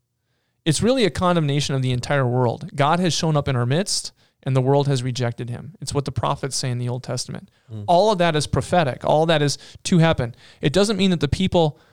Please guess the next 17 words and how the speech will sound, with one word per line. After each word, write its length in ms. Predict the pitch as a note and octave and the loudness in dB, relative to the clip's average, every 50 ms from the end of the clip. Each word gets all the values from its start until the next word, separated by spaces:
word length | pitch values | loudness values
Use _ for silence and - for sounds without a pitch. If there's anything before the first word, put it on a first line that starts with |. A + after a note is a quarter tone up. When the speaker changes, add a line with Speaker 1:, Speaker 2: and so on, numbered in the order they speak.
| _ _ _ _ _ _ - | _ _ _ _ _ _ 0
Speaker 1:
that 200 | D#3 D3 D3 C#3+ | 0 0 0 0
we 360 | D3 F#3 A3 F#3 B2+ C3+ C#3+ - | 0 0 2 2 2 0 0 0
are 120 | C#3+ C3+ C3 | 0 0 0
guiltless. 680 | A#2+ B2 D#3 F#3 A3+ - - C3+ B2+ D3 - - - | 0 0 2 2 2 2 2 2 2 2 2 0 -4
It 100 | - C#3+ B2+ | -4 -2 0
means 220 | D3 D3+ D3+ C#3 | 2 2 2 2
that 160 | C#3 - - _ - | 0 -2 -2 _ -2
we're 140 | C3 C3+ D3 | 0 2 2
actually 340 | D#3 D3 - - D3 C3 B2 - | 2 2 0 -2 -2 -2 -4 -4
guilty. 640 | - D3 D3+ G3+ A#3 - - C3 A#2 - - C#3+ - _ _ _ - | 0 2 4 4 2 2 0 -2 -2 -2 -4 -12 -16 _ _ _ -8
Speaker 2:
Mm-hmm. 260 | A2+ G#2+ A2+ G#2 G2+ F#2+ - _ _ _ _ _ _ _ _ _ _ _ _ _ _ _ _ _ _ _ _ _ _ _ _ _ _ _ _ _ _ _ _ _ _ _ _ _ _ _ _ _ _ _ _ _ - | -6 -4 -4 -4 -6 -8 -12 _ _ _ _ _ _ _ _ _ _ _ _ _ _ _ _ _ _ _ _ _ _ _ _ _ _ _ _ _ _ _ _ _ _ _ _ _ _ _ _ _ _ _ _ _ -6
Speaker 1:
So 220 | - - - D#3+ | -2 0 2 4
what 240 | D3 D3+ E3 D3 C#3 | 4 4 2 2 4
hope 240 | B2+ E3+ E3+ - - | 2 2 2 2 0
do 100 | D#3+ C#3+ | 2 2
we 140 | C#3 C3 | 4 4
have? 440 | B2+ D#3 F3 D3 G#2+ G2+ - - - | 4 4 2 2 0 -2 -4 -10 -18